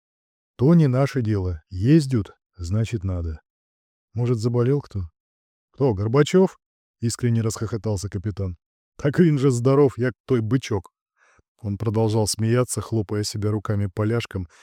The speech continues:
и даже не замечая, что скаламбурил. «А хоть бы и Горбачев. Что он, вечный, что ли? За три года их сколько гикнулось?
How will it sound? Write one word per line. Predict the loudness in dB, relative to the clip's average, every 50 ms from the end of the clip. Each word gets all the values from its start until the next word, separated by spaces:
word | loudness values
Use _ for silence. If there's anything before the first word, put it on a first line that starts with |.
| -20 _ _ _ -8
и | -4
даже | -2 -2 -2 0 0
не | 0 0
замечая, | 0 0 0 0 -2 -2 -2 -2 0 0 -2
что | -4 -4 -8 -8
скаламбурил. | -10 -6 -4 -2 -2 -2 -2 -4 -4 -4 -6 -6 -8 -12 _ _ _ _ _ _ _ _ _ _ _ _ _ _
«А | -8 0
хоть | 2 2 2
бы | 4 4 2 4
и |
Горбачев. | 4 4 4 6 6 4 4 2 -6 -8 -8 -10 _ _ _ _
Что | _ -20 -8 -6 -4 -4
он, | -2 -2
вечный, | 0 0 0 0 -2 -6 -6
что | -6 -8 -8 -8 -8
ли? | -8 -12 _ _ _ _ _ _ _ _ _ _ _ _ _ _
За | 0 2 2 2
три | 4 2 2
года | 2 2 2 2
их | 2 0 -2
сколько | -2 0 0 0 0 -2
гикнулось? | -2 -2 -4 -4 -4 -8 -8 -8 -8 -12 -16